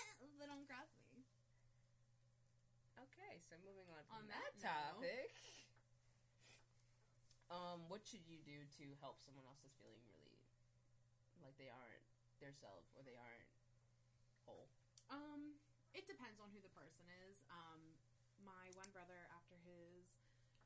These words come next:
Speaker 1: <sighs> after his ex-girlfriend, like, cheated on him thirty thousand times and gave him the ultimatum of, "You either propose to me and we get married or I leave you." He was twenty-two at the time.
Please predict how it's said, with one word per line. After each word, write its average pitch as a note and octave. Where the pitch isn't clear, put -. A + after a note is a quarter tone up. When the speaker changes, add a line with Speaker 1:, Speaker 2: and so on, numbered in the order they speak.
Speaker 1:
<sighs> -
after C3
his C3+
ex-girlfriend, B3
like, E3+
cheated C#4+
on E3+
him F#3
thirty D3
thousand D3
times F3+
and E3+
gave D#3+
him E3+
the D3
ultimatum G3
of, E3+
"You A3+
either F3+
propose F4+
to B3
me E3+
and F3
we F#3
get F3+
married A3+
or E3+
I E3+
leave C4
you." C#3
He A#3
was D#3
twenty-two F3
at C#3
the -
time. B2